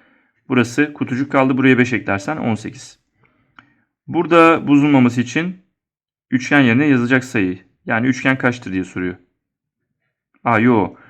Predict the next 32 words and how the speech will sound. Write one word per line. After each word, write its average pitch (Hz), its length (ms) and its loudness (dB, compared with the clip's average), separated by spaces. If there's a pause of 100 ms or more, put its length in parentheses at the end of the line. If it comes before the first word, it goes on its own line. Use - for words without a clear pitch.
(200)
Eşitliğin 143 280 -2
sonunda 147 320 2
beş 143 200 4
x - 220 -6
var. 151 340 -2 (500)
İki 120 180 -6
tane 123 200 4
üçgen 143 380 -2
var. 156 120 2
Sekiz 147 460 0
var, 170 200 2
beş 139 180 4
x 107 140 -8
var. 104 60 -2
E, 110 140 2
beş 165 200 2
x, - 180 -10
beş 165 180 2
x 165 180 -8
var 135 60 2
iki 117 160 -4
tarafta 110 400 0
da. 175 100 -2
Sekiz 147 400 -2
var. 175 160 2
Demek 160 160 0
ki 160 100 -6
burada 160 140 -2
da 165 60 2
sekiz 156 300 -4
olması 110 320 -2
lazım. 151 280 0